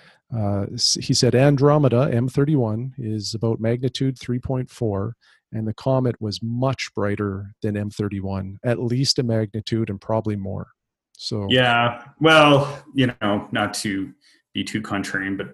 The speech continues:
Speaker 2: you know, uh, people ought not to compare deep, you know, and I, I know I did that at the start, but I kinda did, did put the caveat in, like, you really
Speaker 1: Mm-hmm.
Speaker 2: ought not to compare them to, to deep sky objects other than more of a general, uh, comparison,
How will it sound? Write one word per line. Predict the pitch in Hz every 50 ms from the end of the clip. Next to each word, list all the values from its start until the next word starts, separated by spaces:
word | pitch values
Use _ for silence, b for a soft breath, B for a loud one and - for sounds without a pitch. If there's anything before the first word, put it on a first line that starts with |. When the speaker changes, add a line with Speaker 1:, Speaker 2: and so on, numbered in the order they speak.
| _ _ -
Speaker 2:
you | 104
know, | 98 92 90 90 90 71 -
uh, | 98 95 92 95 92 - _ _ _
people | - 113 110 101 101
ought | - 92 90 - -
not | 92 90 87 -
to | - 135
compare | - _ - 98 95 92 90
deep, | 87 90 - - - _
you | - 95 90
know, | 82 87
and | 95 101
I, | 101 95 - 120
I | 123
know | 131 123 110
I | 104 98
did | 101 101 92
that | 90 87 90 95
at | -
the | -
start, | - - - 90 90 - -
but | - 104 101 b b b b b b b _ -
I |
kinda | 85 - 92 87 85 87
did, | 87 - 98 98 - _ _ _
did | - 101 92
put | 95 -
the | -
caveat | - - - 92 92 - 90 90 87 87
in, | 90 87 85 82 - - - -
like, | 101 98 95 -
you | -
really | - 92 104 95
Speaker 1:
Mm-hmm. | - 80
Speaker 2:
ought | 78 - -
not | 87 87 - -
to | - -
compare | - - _ _ 87 87 85
them | 87 85 87
to, | 85 - - 90 92 - -
to | -
deep | 95 107 101 101
sky | - - 92 90
objects | 90 87 98 92 - - - -
other | 98 95 110 107 104
than | 98 101 92 90
more | 90 90 87
of | 87 87
a | 87 - -
general, | - 87 85 85 87 85 85 85 - b b b b b _ _ - - 82
uh, | 78 76 78 - -
comparison, | - 90 - - 90 87 - - - - - - -